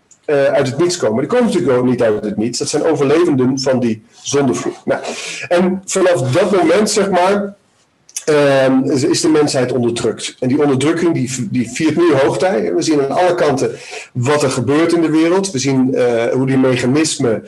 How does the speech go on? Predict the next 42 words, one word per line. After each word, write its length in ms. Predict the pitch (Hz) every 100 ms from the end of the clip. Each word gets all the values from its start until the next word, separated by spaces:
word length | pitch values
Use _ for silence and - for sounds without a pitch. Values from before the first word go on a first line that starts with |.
| - - - -
eh, 640 | 123 113 110 110 - 120
eh, 80 | 123
ons 320 | 143 135 143
met, 300 | 139 127 127
nog 100 | 151
steeds 300 | - 165 147
in, 380 | 151 143 139 135
in 100 | 143
een, 160 | 131 127
in 120 | 135
een 100 | 117
bewustzijn 520 | 117 135 175 170 127
van 160 | 113 139
angst 300 | 160 175 143
en 100 | 127
controle 440 | - 120 139 156
proberen 360 | 156 147 151 147
te 80 |
houden. 360 | 127 139 170 190 - - - -
Omdat 280 | 160 190
we 60 | 180
er 100 | 170
eigenlijk 300 | 165 170 113
al 160 | 143 160
uit 120 | 180
zijn, 400 | 170 123 98 - _ - -
eh, 140 | 139
hebben 180 | 139 143
ze 80 | 135
heel 280 | 135 185
veel 340 | 156 135 117 - _
kracht 280 | - 175 -
en 80 | 139
macht 240 | 147 135
nodig 300 | 147 135 127
om 120 | 135 135
ons 160 | 120
daar, 400 | 131 120 117 110
eh, 180 | 113 110
daaronder 300 | 123 156 165
te 100 | 160
houden. 360 | 139 139 139